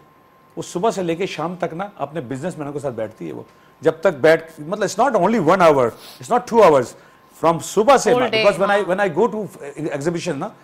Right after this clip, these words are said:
Speaker 1: तो ब-, ब-, पूछता हूँ उनसे, बोले, "हमारे प्राइम मिनिस्टर तो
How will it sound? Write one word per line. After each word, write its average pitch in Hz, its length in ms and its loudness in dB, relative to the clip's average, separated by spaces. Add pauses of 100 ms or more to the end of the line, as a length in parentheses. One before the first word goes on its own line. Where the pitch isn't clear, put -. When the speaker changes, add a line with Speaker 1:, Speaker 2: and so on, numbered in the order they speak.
(200)
Speaker 1:
तो 202 60 -6
ब-, 151 200 -6
ब-, 143 140 -4
पूछता 156 320 0
हूँ 208 60 2
उनसे, 175 200 -6
बोले, 147 180 -4
"हमारे 165 240 -2
प्राइम 170 220 -2
मिनिस्टर 190 240 -8
तो 190 240 -12